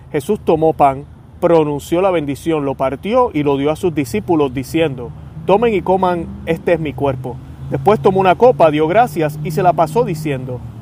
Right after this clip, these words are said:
"Beban todos de ella, esta es mi sangre, la sangre de la alianza que es derramada por una muchedumbre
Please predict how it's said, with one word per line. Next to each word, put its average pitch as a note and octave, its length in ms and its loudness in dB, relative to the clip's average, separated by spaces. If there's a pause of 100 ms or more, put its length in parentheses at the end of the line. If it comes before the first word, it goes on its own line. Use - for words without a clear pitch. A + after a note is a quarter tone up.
"Beban A3 360 2
todos G3+ 340 2
de D#3+ 180 4
ella, C3+ 220 -4 (380)
esta F3 480 2
es D#3+ 260 2
mi D3 160 -6
sangre, C#3 460 -4 (340)
la D3+ 160 4
sangre E3 460 4
de D#3+ 100 4
la D3 80 4
alianza F#3 520 0
que D#3 100 -4
es D3+ 100 -2
derramada D#3+ 600 2
por D3 220 -2
una D3+ 200 -2
muchedumbre D3+ 680 -4